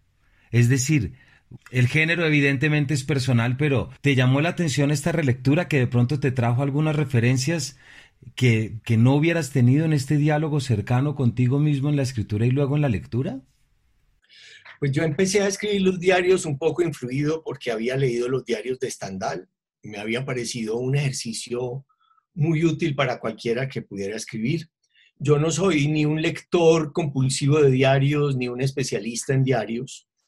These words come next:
Speaker 2: Incluso he leído más diarios, eh, ahora que me puse a copiar los míos o a publicar los míos. Después de eso, no antes, he leído los diarios de Thomas Mann. Había sí leído partes de La vocación del fracaso de los diarios de Julio Ramón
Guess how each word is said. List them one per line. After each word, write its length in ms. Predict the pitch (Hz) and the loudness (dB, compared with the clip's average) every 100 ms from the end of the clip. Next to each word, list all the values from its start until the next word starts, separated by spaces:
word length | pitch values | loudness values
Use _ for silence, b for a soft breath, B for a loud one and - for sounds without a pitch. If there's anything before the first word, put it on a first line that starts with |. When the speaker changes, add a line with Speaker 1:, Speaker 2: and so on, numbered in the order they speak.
| _ _ | _ _
Speaker 2:
Incluso 420 | 139 135 156 180 | -6 -2 0 2
he 40 | |
leído 320 | 175 180 185 175 | 4 6 6 4
más 300 | 180 170 147 | 2 2 2
diarios, 840 | 175 170 175 180 180 175 - - | 2 2 2 0 2 -2 -6 -12
eh, 400 | - 170 143 135 135 | -6 -2 2 2 0
ahora 500 | 113 147 185 160 117 | 0 2 4 2 -2
que 120 | 123 | -4
me 120 | 110 | -4
puse 380 | - 135 135 156 | -4 -6 -2 -2
a 160 | 151 143 | -2 -4
copiar 360 | 120 147 143 | -4 0 2
los 200 | 139 143 | 2 2
míos 640 | 151 160 151 147 139 - _ | 2 0 0 -2 -4 -8 _
o 100 | 120 | -8
a 80 | 113 | -6
publicar 440 | 113 104 - 117 | -12 -10 -6 -4
los 100 | 131 | 0
míos. 560 | 143 127 123 113 - _ _ _ _ _ | 0 0 -6 -12 -20 _ _ _ _ _
Después 540 | 127 117 - 160 156 | -6 -6 0 2 2
de 220 | 139 170 | 2 4
eso, 180 | 147 139 | 2 0
no 220 | 127 127 | -2 2
antes, 680 | 143 156 147 160 151 147 - _ _ _ | 2 2 -2 -6 -6 -8 -16 _ _ _
he 140 | - 127 | -2 0
leído 400 | 139 151 147 143 | 4 4 4 4
los 280 | 131 117 | 2 0
diarios 300 | 113 123 139 | -2 0 0
de 120 | 131 131 | 0 -2
Thomas 340 | 120 120 120 | -4 -4 0
Mann. 480 | 139 143 143 139 135 _ _ - | 0 2 0 -2 -2 _ _ -4
Había 520 | 131 151 180 190 190 | -2 0 4 4 4
sí 240 | - 190 | 2 -2
leído 540 | 175 160 156 160 160 - | 0 2 2 2 -2 -2
partes 760 | 156 160 147 - 156 147 135 - | 0 0 -2 -4 -4 -4 -6 -2
de 280 | 127 120 | 0 0
La 120 | 110 113 | 0 0
vocación 520 | 110 113 110 120 117 | -2 -4 -6 -4 -4
del 160 | 127 | -4
fracaso 560 | 135 113 - 120 113 113 | -4 -8 -4 -4 -4 -6
de 80 | 110 | -6
los 160 | 107 | -6
diarios 400 | 98 101 104 113 110 | -6 -10 -8 -10 -6
de 120 | 104 | -8
Julio 260 | 104 101 | -8 -12
Ramón 300 | 98 98 95 | -10 -12 -14